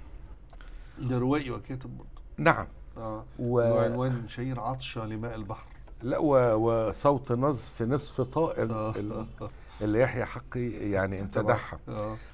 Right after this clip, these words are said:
Speaker 2: هو كان شخص لطيف جدًا، توفى من سنة تقريبًا أو سنة ونص.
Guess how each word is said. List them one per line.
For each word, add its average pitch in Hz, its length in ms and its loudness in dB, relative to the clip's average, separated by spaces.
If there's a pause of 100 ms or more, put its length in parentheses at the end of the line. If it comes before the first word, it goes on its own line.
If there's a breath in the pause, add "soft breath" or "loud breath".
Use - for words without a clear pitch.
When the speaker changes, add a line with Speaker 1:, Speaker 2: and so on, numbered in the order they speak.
(120)
Speaker 2:
هو 220 80 4
كان 220 120 0
شخص 220 300 -4
لطيف 165 320 2
جدًا، 131 300 2
توفى 151 460 0
من 90 140 -6
سنة 101 280 -4
تقريبًا 95 500 -4
أو 80 80 -8
سنة 78 380 -10
ونص. 127 360 -8